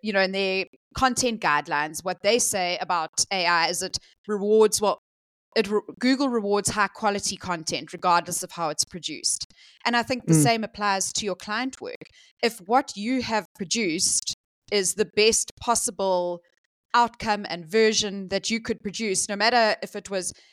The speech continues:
Speaker 1: eighty percent A I, twenty percent you, or one percent A I and ninety-nine percent you, that's what you need to be looking for. And you might get lucky. You might have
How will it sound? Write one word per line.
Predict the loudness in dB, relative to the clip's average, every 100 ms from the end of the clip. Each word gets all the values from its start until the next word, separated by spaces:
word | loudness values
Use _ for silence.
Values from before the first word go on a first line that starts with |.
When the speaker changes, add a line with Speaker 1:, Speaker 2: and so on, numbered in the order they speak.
| _
Speaker 1:
eighty | 0 0 -2
percent | -6 -4 -4 -2
A | 0
I, | 2 2
twenty | 0 -2 -2 -4
percent | -4 -4 -6 -8
you, | -6 -4
or | -4 0
one | 2 2
percent | -2 -6 -6 -6
A | -2 0
I | 2 2
and | 0
ninety-nine | -2 -2 -2 -2 -2
percent | -2 -2 -2 -6 -6
you, | 0
that's | 0 0 -4
what | -6
you | -8
need | -8 -4
to | -4
be | -4 -6
looking | -6 -6 -10 -14
for. | -12 -12 -12 -16 _ _
And | 0
you | 2
might | 2 0
get | -2 -4
lucky. | -6 -6 -10
You | -4
might | -4
have | -4